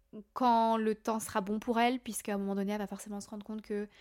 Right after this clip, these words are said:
être en couple, oui, c'est cool, c'est bien, vous prenez du temps, surtout au début, et cetera, mais après coup,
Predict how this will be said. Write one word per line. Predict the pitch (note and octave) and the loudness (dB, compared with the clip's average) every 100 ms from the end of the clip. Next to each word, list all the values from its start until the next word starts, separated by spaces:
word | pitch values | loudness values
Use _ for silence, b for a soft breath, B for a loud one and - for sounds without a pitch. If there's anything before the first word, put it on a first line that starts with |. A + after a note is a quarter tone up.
| B B B B B B B B B B B - | B B B B B B B B B B B 4
être | C#4+ D4+ | 4 10
en | F4 | 12
couple, | F#4 F4+ D#4 C4 | 12 12 10 10
oui, | D#4+ F4 | 12 12
c'est | - D#4 | 10 2
cool, | - D#4 D#4 | 4 6 6
c'est | - | 4
bien, | G#3+ C4 C4 C4 | 2 2 4 2
vous | |
prenez | B3 A3+ G#3+ | 2 2 2
du | G#3 | -2
temps, | - B3 | 0 2
surtout | A#3+ - | 0 -2
au | A3 | 0
début, | A3 G#3 A#3+ | 0 0 -2
et | |
cetera, | A#3 A#3 A3 A3+ | -2 -2 2 2
mais | A3 A3 - | 2 0 0
après | A3 A3 A#3+ | 0 0 0
coup, | A#3+ B3 B3 C4 C4+ | -2 -2 0 0 -2